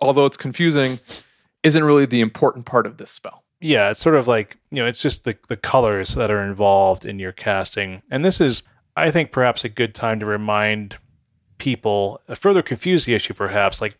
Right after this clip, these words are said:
Speaker 2: how Thalia works, interestingly, with these Sunburst or Converge style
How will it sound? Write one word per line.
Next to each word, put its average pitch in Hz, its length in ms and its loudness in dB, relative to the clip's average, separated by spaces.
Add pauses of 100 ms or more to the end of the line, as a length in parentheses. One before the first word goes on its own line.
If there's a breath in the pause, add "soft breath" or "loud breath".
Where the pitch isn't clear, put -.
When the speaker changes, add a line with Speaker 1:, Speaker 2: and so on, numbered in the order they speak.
Speaker 2:
how 117 240 -2
Thalia 127 520 2
works, 170 400 0
interestingly, 165 680 -2 (400)
with 139 300 0
these 123 180 0
Sunburst 131 600 2
or 113 80 -2
Converge 107 480 -2
style 113 560 0